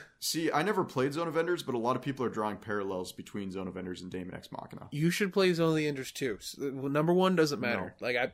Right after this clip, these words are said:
Speaker 2: I played both
Speaker 1: I,
Speaker 2: of them.
Speaker 1: no.
Speaker 2: Number one is, it's, it's like a two-hour experience. It's bad.
Speaker 1: No, no, that's not,
Speaker 2: Uh,
Speaker 1: that's not happening.
Speaker 2: It's so, it's so fun to pick up an enemy and throw it at people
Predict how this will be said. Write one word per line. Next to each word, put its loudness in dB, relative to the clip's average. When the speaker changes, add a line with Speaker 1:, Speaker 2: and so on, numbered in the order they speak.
Speaker 2:
I 0
played 2
both 2
Speaker 1:
I, -14
Speaker 2:
of -12
them. -4
Speaker 1:
no. -2
Speaker 2:
Number -4
one 0
is, -4
it's, -2
it's 0
like 2
a 0
two-hour 6
experience. -2
It's -10
bad. -2
Speaker 1:
No, -2
no, -6
that's -10
not, -6
Speaker 2:
Uh, -8
Speaker 1:
that's -10
not -10
happening. -10
Speaker 2:
It's -4
so, 2
it's 2
so 6
fun 0
to 0
pick -4
up -2
an 0
enemy 0
and -4
throw 0
it 0
at -4
people -2